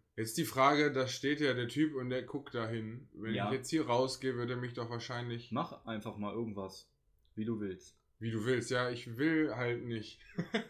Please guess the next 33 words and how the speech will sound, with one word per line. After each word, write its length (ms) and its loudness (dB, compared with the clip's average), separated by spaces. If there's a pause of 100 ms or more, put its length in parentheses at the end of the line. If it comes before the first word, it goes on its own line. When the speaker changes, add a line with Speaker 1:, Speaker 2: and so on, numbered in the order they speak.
(140)
Speaker 1:
<laughs> 420 6 (180)
Speaker 2:
Du 80 0
hast 140 2
eh 80 0
noch 140 0
keine 240 -2
Waffe, 240 -2
glaub 220 -10
ich, 120 -14
ne? 60 -4
Speaker 1:
Nee, 120 2
nee, 200 2
und 160 0
kein 240 0
Leben. 480 2 (200)
Speaker 2:
Ja, 160 -12
dann, 280 -6
dann 160 -2
sneak 340 -4
mal 140 0
lieber 180 0
rum. 240 -4 (400)
Speaker 1:
Ja, 120 2
ich 200 0
will 160 4
ja, 280 4
aber 520 2
hier 140 -4
geht's 220 -2
ja 120 -2
nicht. 400 -8 (1040)
Hier 120 -8
geht's 120 -2